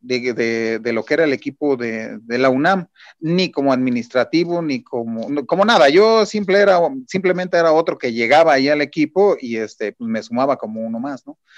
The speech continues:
Entonces, eh, esa parte de la convivencia, este, digo que me llevó a que en alguna ocasión era un, no recuerdo si era el mundial,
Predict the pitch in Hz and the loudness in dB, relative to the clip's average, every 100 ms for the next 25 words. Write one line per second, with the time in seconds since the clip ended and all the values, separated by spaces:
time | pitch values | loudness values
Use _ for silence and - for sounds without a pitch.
0 | - - - 143 202 208 175 _ _ _ | -20 -20 -10 0 4 4 2 _ _ _
1 | _ 151 135 135 139 135 135 127 - _ | _ -2 0 2 2 2 2 0 -6 _
2 | _ 165 147 147 160 196 190 220 208 185 | _ -6 -2 0 2 2 0 0 0 0
3 | 175 156 139 156 151 175 180 185 - 147 | -4 -2 0 -2 -2 0 2 0 -6 -4
4 | 131 120 - - 120 117 113 107 - 147 | -4 -4 -10 -8 -6 -4 -6 -6 -6 -8
5 | 151 151 127 117 120 117 131 156 170 - | -6 -4 -4 -2 -2 2 4 6 4 2
6 | 120 113 110 107 - 107 98 104 110 107 | -2 -2 -2 -4 -6 -6 -6 -8 -8 -6
7 | 117 135 147 135 - 135 143 135 123 113 | -2 0 0 0 0 -2 -2 -4 -6 -6
8 | 113 117 113 117 113 110 104 101 _ 117 | -6 -4 -4 -4 -8 -10 -14 -20 _ -14
9 | 117 113 - 113 - 110 107 104 104 110 | -14 -12 -12 -12 -12 -14 -14 -14 -8 -2
10 | 151 233 | -2 -4